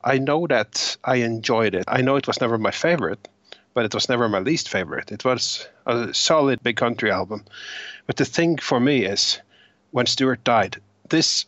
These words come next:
was the album, more than any album, that bore the brunt of that disappointment and of that heartbreak. Uh, the well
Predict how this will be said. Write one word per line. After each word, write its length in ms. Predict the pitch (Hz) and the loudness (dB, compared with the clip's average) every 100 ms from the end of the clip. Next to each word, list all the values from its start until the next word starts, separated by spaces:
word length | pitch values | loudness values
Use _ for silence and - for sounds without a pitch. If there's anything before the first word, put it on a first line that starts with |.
| - | -2
was 220 | 143 135 | 0 0
the 140 | - 107 | 2 2
album, 460 | 120 113 113 101 - - - | 4 2 -2 -6 -10 -10 -2
more 180 | 123 | 0
than 180 | 113 113 | 0 0
any 160 | 123 110 | 0 2
album, 320 | 104 107 101 | 2 2 0
that 200 | 107 104 - _ - | -2 -2 -6 _ 0
bore 260 | 123 131 | 2 2
the 120 | 113 | 0
brunt 600 | 101 - 120 104 - - - | -2 0 0 0 -6 -10 -4
of 140 | 107 - | -2 2
that 180 | 113 | 0
disappointment 840 | - - - 131 131 - 82 - - - | 0 -2 -2 -2 -2 -4 -8 -8 -12 -4
and 140 | 95 | -2
of 80 | 104 | 0
that 340 | 120 113 - - | 2 0 -2 -10
heartbreak. 720 | - 123 127 - 82 - - - - - - - _ | -2 0 0 -2 -4 -4 -12 -16 -18 -18 -20 -20 _
Uh, 320 | 120 110 110 - - | 2 4 2 -2 -2
the 160 | 143 | 0
well 440 | 127 139 151 151 | 4 4 4 4